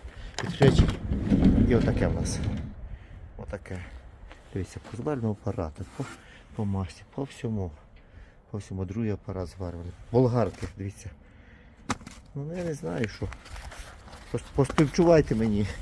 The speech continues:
<laughs> Забувся, так ми збираємося, собі складаємося. Раз, раз, двері відкрив, погода гарненька, світленька, тихенька, сонечко світить, сонечко світить, а тут раз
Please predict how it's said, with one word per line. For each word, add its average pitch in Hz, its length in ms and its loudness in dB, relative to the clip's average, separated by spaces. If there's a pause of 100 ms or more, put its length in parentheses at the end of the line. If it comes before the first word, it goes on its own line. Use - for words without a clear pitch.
(300)
<laughs> - 460 -12
Забувся, 151 440 0
так 160 160 2
ми 151 280 0 (220)
збираємося, 165 580 0
собі 151 180 -4
складаємося. 156 760 0 (640)
Раз, 156 340 0
раз, 151 140 4
двері 147 220 6
відкрив, 147 300 4
погода 139 360 4
гарненька, 139 640 2 (840)
світленька, 139 480 0
тихенька, 139 640 0 (180)
сонечко 135 320 0
світить, 143 460 -2 (680)
сонечко 120 480 -4
світить, - 580 -4
а 143 40 -6
тут - 160 -6 (300)
раз 143 440 -2